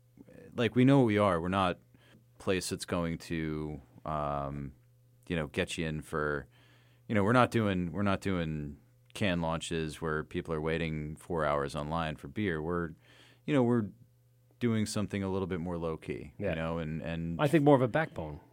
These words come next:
Speaker 2: of,
Speaker 1: Yeah.
Speaker 2: of the beer scene here on Long
Speaker 1: Yeah.
Speaker 2: Island.
Speaker 1: Yeah.
Speaker 2: Absolutely. I agree with that.
Speaker 1: Yeah, like, we,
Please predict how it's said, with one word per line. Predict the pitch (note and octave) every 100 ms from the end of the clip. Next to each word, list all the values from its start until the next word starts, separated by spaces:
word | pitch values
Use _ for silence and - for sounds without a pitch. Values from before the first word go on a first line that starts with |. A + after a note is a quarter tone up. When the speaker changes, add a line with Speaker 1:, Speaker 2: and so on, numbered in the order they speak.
| -
Speaker 2:
of, | B2
Speaker 1:
Yeah. | E2+ C#2
Speaker 2:
of | A2+ G2+
the | A2
beer | G2+ A2+
scene | G2 A2 G2+
here | G#2
on | F#2+
Long | F#2+ G2
Speaker 1:
Yeah. | A2
Speaker 2:
Island. | - - _
Speaker 1:
Yeah. | -
Speaker 2:
Absolutely. | E2+ B2 F2+ D#2 - _
I | G#2+
agree | A2 A2+
with | G2+
that. | F#2 F2 -
Speaker 1:
Yeah, | F#2 D#2
like, | D#2+ F2 -
we, | A2 G#2+